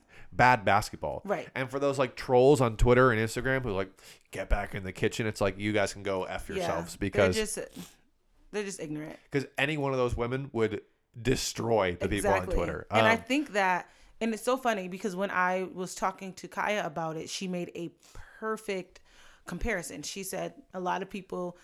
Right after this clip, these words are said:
Speaker 2: talk about the W N B A and how, "Oh, we wanna see excitement, we wanna see dunks, we wanna see," and she's like, "Steph Curry is one of the most exciting players, and he doesn't dunk."
Speaker 1: No, he
Speaker 2: He
Speaker 1: doesn't dunk.
Speaker 2: he shoots.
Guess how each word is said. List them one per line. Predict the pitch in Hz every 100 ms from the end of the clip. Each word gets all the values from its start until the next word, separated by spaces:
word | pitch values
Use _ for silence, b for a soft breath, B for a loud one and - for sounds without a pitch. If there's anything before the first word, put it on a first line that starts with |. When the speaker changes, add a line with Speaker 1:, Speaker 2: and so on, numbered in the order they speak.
| b
Speaker 2:
talk | - 208 208
about | - 185 175 180
the | 180
W | 185 180
N | 180
B | 170 175
A | 170
and | 160
how, | 165 160 160 156 156 151 b b b b b b b -
"Oh, | 262 247 240
we | 233 233
wanna | 220 214
see | 202 - - 208
excitement, | 180 - 254 247 240 208 220 214
we | 214 226
wanna | 214 185
see | - 214 175 -
dunks, | 403 320 277 262 254 254
we | 247
wanna | 240 233 220
see," | - 226 208 b b
and | -
she's | 262 240
like, | 247 240 - - - - _ _ _ _ _ _ -
"Steph | - - 254 277
Curry | 269 269 269
is | 214
one | 214 220
of | 202
the |
most | 202 202 196 196 - - - _ -
exciting | 196 - 208 226 220
players, | 240 226 202
and | 226 202
he | 233
doesn't | 226 233 214
dunk." | 247 294 - -
Speaker 1:
No, | 123 113
he | 117
Speaker 2:
He | 277
Speaker 1:
doesn't | 262
dunk. | 85 80 -
Speaker 2:
he | 220 135
shoots. | - 240 226 302 -